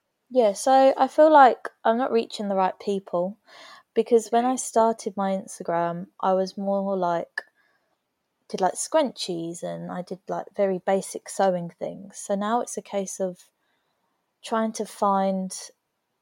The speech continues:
Speaker 1: the right customer who's willing to, you know, reach into the slow fashion world a bit more. Um, I think, but it's probably just my mind thinking this, but I recently increased my prices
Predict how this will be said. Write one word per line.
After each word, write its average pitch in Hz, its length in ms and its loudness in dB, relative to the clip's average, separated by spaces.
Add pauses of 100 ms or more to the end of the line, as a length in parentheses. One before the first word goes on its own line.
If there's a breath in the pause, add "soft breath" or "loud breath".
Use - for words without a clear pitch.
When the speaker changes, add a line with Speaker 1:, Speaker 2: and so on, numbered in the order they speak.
(760)
Speaker 1:
the 208 100 0
right 196 240 4
customer 180 720 -6 (380)
who's 202 240 -8
willing 185 360 -2 (120)
to, 185 400 -2 (640)
you 220 120 -2
know, 185 140 -2
reach 190 360 -6
into 190 600 -2
the 185 80 -8
slow 185 340 -4
fashion 180 520 -8
world 175 480 -2
a 185 40 -12
bit - 220 -4
more. 175 380 -6 (480 loud breath)
Um, 185 380 0 (840)
I 208 100 0
think, 220 300 -6 (760)
but 208 280 0
it's - 180 0
probably 277 300 4
just 185 240 -4
my 180 100 -2
mind 190 380 0
thinking 170 400 -10
this, 170 280 -12
but 208 100 0
I 208 60 2
recently 214 440 -4
increased 202 380 -8
my 185 100 -8
prices 208 720 -4